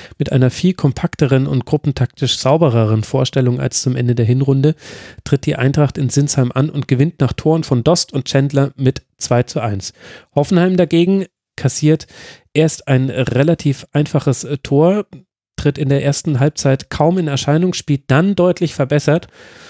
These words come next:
und kassiert wieder ein relativ einfaches Tor nach langer Flanke auf Chandler. Danach kann man dann nicht mehr antworten. Jan, wie haben dir denn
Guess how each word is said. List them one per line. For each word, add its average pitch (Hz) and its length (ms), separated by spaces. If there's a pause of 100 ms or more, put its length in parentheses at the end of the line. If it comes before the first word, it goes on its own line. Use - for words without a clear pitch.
(320)
und 127 220
kassiert 123 460
wieder 196 200
ein 113 140
relativ 104 480
einfaches 107 440
Tor 107 220
nach 123 320
langer 139 340
Flanke 135 520
auf 127 300
Chandler. 151 440
Danach 120 380
kann 117 160
man 110 80
dann 110 160
nicht 113 180
mehr 113 220 (420)
antworten. 101 600 (340)
Jan, 135 320
wie 139 180
haben 156 140
dir 160 140
denn 156 240